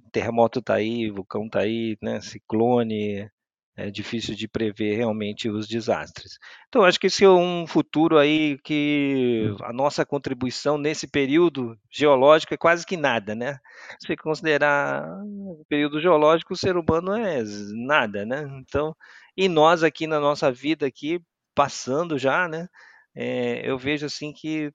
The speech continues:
temos que deixar o nosso legado também para as outras gerações.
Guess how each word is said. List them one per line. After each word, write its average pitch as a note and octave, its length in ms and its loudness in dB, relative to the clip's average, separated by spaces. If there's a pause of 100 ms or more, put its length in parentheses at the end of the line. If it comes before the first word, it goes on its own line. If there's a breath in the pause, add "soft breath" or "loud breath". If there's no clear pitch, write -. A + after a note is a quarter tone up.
temos D3 240 -10
que D#3 80 -6
deixar C#3+ 360 0
o D3 80 2
nosso C#3+ 280 0
legado C3 500 -2
também A#2 540 -2 (160)
para A#2+ 180 -2
as A2 140 -4
outras B2+ 320 -2
gerações. B2 840 -2